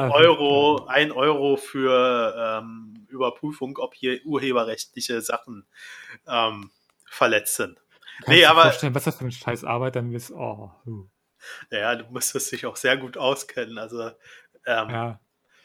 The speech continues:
Speaker 1: also ich glaub nicht, dass ein Mensch das machen könnte.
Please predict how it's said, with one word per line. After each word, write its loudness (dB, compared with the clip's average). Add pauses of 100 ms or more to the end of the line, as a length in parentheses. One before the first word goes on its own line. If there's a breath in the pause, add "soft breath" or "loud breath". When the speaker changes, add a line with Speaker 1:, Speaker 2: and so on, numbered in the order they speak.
(1300 soft breath)
Speaker 1:
also 2
ich 4
glaub 6
nicht, -4
dass 2
ein -8
Mensch -4
das -4
machen -4
könnte. -14